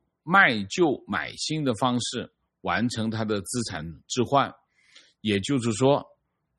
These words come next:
法国获得了一百二十八亿欧元的黄金差价收益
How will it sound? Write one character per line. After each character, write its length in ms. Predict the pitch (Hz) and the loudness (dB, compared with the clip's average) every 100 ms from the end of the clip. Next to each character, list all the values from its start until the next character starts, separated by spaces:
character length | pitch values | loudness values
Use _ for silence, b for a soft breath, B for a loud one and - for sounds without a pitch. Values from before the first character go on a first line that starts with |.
| - | 0
法 240 | 117 92 | 4 4
国 220 | 95 117 120 | 4 4 4
获 280 | - 156 | 6 6
得 200 | 120 117 | 6 4
了 120 | 117 117 | 4 2
一 160 | 151 143 | 0 0
百 200 | 127 87 | 2 2
二 200 | 117 131 | 2 2
十 140 | - | 0
八 220 | 143 135 | 2 4
亿 160 | 151 139 | 4 0
欧 220 | 120 127 | 2 2
元 240 | 110 110 | 2 2
的 160 | 113 95 | 2 0
黄 260 | - 98 110 | 0 -2 0
金 160 | 120 | 0
差 240 | 117 127 127 | 0 0 2
价 220 | 123 107 | 2 0
收 240 | - 127 | 0 0
益 240 | 151 147 | -2 -6